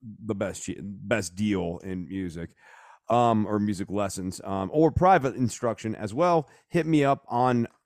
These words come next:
in-, the Instagram. Words are really hard for me right now, Jeff, uh, as opposed to other times where they come just so simply.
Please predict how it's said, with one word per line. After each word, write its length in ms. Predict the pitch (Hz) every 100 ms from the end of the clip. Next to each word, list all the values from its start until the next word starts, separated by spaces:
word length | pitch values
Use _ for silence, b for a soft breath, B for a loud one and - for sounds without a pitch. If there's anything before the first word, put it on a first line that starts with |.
| _
in-, 240 | 131 135 113
the 340 | 117 110 104
Instagram. 640 | 160 175 - 104 120 113 127
Words 300 | 269 370 -
are 160 | 151
really 340 | 131 139 151 117
hard 320 | 107 98 87
for 60 |
me 100 | 87
right 220 | 78 78 67
now, 160 | 82
Jeff, 320 | 85 87 87
uh, 60 | 87
as 280 | 104 135 160
opposed 280 | 135 147 117
to 100 | 104
other 220 | 139 120
times 300 | 120 107 104
where 120 | 110
they 100 | 104
come 260 | - 180 185
just 360 | 240 220 -
so 100 | 85
simply. 460 | 73 80 80 92